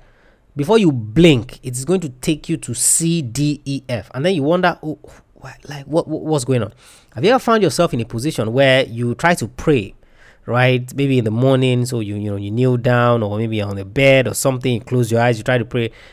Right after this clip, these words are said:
and before you know, you've slept off. Like, your thought literally just wandered,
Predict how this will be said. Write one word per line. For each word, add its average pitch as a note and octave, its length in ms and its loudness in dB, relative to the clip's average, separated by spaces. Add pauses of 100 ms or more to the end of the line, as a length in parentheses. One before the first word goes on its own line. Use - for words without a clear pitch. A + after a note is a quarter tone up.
and B2 120 -8
before F#3 160 4
you E3+ 40 4
know, D#3+ 60 6
you've C3+ 180 2
slept - 240 -2
off. - 240 -6 (920)
Like, B2+ 160 -2
your C#3+ 80 4
thought - 260 -2
literally E3 480 4
just D3 200 4
wandered, B2 600 0